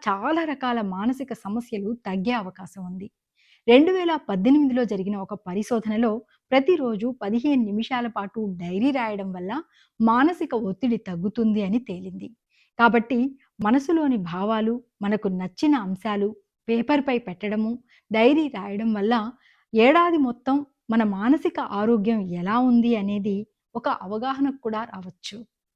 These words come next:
నవ్వడం అలవర్చుకోవాలి. చాలా సందర్భాల్లో నవ్వును మించిన గొప్ప వైద్యం ఏది అసలు ఉండదేమో అనిపిస్తుంది. ఎందుకంటే బాగా కంగారుగా అనిపించినా, మానసికంగా ఆందోళనగా,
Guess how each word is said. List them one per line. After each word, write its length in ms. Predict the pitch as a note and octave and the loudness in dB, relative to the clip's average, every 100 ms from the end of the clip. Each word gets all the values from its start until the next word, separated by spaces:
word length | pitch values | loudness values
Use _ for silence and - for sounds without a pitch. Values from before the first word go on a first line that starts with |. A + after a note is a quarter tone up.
| _ - | _ 2
నవ్వడం 500 | A3+ A#3+ B3 F4+ G4 | 8 8 10 8 6
అలవర్చుకోవాలి. 800 | B3+ G3 F#3+ - G3 F3 G#3 C4+ C#4 _ _ _ _ - | 4 2 -2 -4 -8 -8 -10 -12 -16 _ _ _ _ 2
చాలా 360 | B3+ A3+ D4 F#4 | 6 8 6 4
సందర్భాల్లో 680 | D#4+ B3 A#3+ G3+ A3+ A#3+ A3 C#4 C#4 _ _ | 4 4 4 2 4 4 4 0 -4 _ _
నవ్వును 540 | A3 A3+ A#3+ C4+ F4 G4+ | 4 8 8 6 0 -2
మించిన 320 | F4 D#4 D4+ B3+ | 0 2 2 2
గొప్ప 360 | G3+ G3 - | 0 -2 0
వైద్యం 440 | A#3 G#3 G3 B3+ C4 - G3+ G3+ | 2 2 2 4 2 0 -2 2
ఏది 280 | A#3+ D#4 E4+ | 4 6 4
అసలు 260 | B3+ G#3+ G3 | 2 -6 -4
ఉండదేమో 460 | G3+ B3 A#3 G#3 | -2 0 -2 -4
అనిపిస్తుంది. 640 | G#3 F#3 F#3 - F#3 F#3+ - _ _ _ _ | -8 -10 -14 -20 -18 -18 -18 _ _ _ _
ఎందుకంటే 540 | A3+ C4+ E4 D4 C#4 C4 C#4 C4+ _ - | 6 8 8 2 2 0 -2 -6 _ -2
బాగా 360 | G3 A3 C4 | 0 2 2
కంగారుగా 600 | D#4 - F#3 G#3 C4 B3+ | 0 -2 -4 0 2 2
అనిపించినా, 580 | A#3+ G#3+ G#3 G#3 G#3 G#3 G#3+ _ _ - | 0 -2 -2 -4 -4 -8 -8 _ _ 0
మానసికంగా 760 | G#3+ B3 D4+ D#4+ C4+ B3+ B3+ B3+ - | 4 6 4 0 -2 0 0 -2 -6
ఆందోళనగా, 720 | F#3+ G#3 A#3 B3+ B3 A#3+ A3+ | -4 2 4 4 2 0 -2